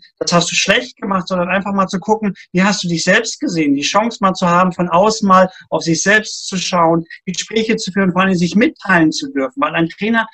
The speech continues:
trifft ja oft ganz alleine die Entscheidung und steht oft ganz alleine da. Und wenn es funktioniert, dann sind sie alle da und sagen, wie großartig du bist und umarmen dich. Aber wir, dass keiner folgt, dann ist eben keiner da.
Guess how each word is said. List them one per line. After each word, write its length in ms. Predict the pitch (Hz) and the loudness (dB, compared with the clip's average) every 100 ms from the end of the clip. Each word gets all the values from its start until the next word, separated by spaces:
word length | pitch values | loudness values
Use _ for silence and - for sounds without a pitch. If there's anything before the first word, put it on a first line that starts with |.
| - - | -12 -6
trifft 220 | 220 214 | -4 -4
ja 60 | |
oft 220 | 208 196 - | -4 -4 0
ganz 180 | 269 269 | 0 2
alleine 420 | 240 233 262 240 | 0 0 0 2
die 80 | 165 | 0
Entscheidung 560 | 135 147 139 127 - - - | 0 -2 -2 -2 -8 -14 -8
und 120 | 175 | -6
steht 300 | - - 240 | -4 -4 -2
oft 200 | 202 185 | 0 0
ganz 200 | 202 233 | 0 0
alleine 420 | 240 214 208 208 175 | -2 -2 0 -2 -2
da. 240 | 127 123 - - - | -4 -6 -12 -20 -2
Und 180 | 185 190 | 0 2
wenn 100 | 233 | 0
es 120 | - | 0
funktioniert, 580 | 233 196 202 202 254 247 | -2 0 0 0 0 -2
dann 80 | |
sind 180 | 190 214 | -2 -2
sie 100 | 202 | 0
alle 220 | 185 185 | 0 2
da 240 | 170 202 233 | 2 2 2
und 60 | |
sagen, 220 | 202 196 190 | 2 2 2
wie 80 | |
großartig 600 | 170 190 254 254 233 220 | -2 -2 -2 2 2 2
du 120 | 226 196 | -4 -2
bist 280 | 220 220 | -2 -2
und 100 | 190 | -4
umarmen 480 | 175 175 175 208 240 | -2 -2 0 2 2
dich. 180 | 240 185 - - | 0 -2 -10 -10
Aber 280 | 180 180 170 | 0 2 4
wir, 400 | 190 254 254 254 - _ _ - | 2 4 4 4 -4 _ _ -6
dass 180 | 202 - | -6 -4
keiner 380 | 208 269 269 | 2 4 4
folgt, 400 | - 160 131 127 | 2 -2 -4 -2
dann 100 | 156 | -2
ist 140 | 175 185 | -2 0
eben 140 | 196 | -2
keiner 400 | - 202 254 240 | 0 0 2 0
da. 280 | 165 131 | 0 -2